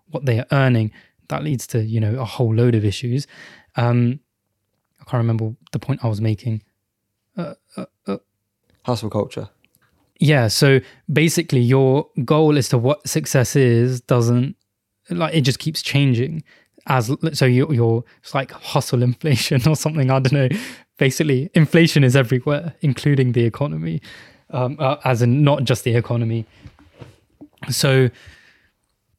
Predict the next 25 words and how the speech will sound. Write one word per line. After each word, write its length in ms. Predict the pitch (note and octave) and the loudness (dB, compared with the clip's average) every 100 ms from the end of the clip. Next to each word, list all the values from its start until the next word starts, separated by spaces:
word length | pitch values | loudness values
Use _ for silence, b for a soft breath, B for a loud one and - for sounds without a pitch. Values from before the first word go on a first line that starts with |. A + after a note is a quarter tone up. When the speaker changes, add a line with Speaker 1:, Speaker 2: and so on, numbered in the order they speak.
| _ - | _ -4
Speaker 1:
if 180 | C3 E3 | 0 2
you 80 | C#3 | 2
renew 460 | C#3 E3+ E3+ D3+ D#3 | 4 4 4 2 4
your 200 | C3+ B2+ | 4 6
intention 760 | A#2+ B2 C#3+ D#3 - A#2 A2 - | 4 4 2 2 0 0 0 2
and 300 | B2 A#2 - - | 2 0 -6 -4
you 180 | C3 | 0
have 200 | B2 C3 B2 | 2 2 2
an 100 | B2+ | 2
actual 360 | C#3 - B2+ A#2 - | 0 0 0 0 0
goal 340 | A#2+ B2 E3 | 0 0 0
or 160 | D#3+ A#2+ | 0 0
a 40 | |
target 720 | G#2+ - B2 B2 A#2 D#3+ - _ _ - | -2 -2 0 2 2 0 -4 _ _ -4
or, 320 | E3 D#3 D3+ | 0 0 0
like, 280 | D#3 A#2+ C#3 | -4 -4 -6
something 380 | - D#3+ C#3 A#2+ | -6 -2 0 2
genuine 400 | A#2+ B2+ C3 D3+ | 2 4 4 2
as 140 | C#3+ | 0
to 80 | - | 0
why 180 | A2+ B2 | 2 2
you're 220 | A#2+ A#2 | 2 0
hustling 520 | - - B2+ B2+ A#2 | -2 -4 -2 0 0
for 260 | G#2 D#3 C#3 | 0 0 0
something, 600 | - A2+ B2 D#3 D#3 | -2 -6 -6 -8 -8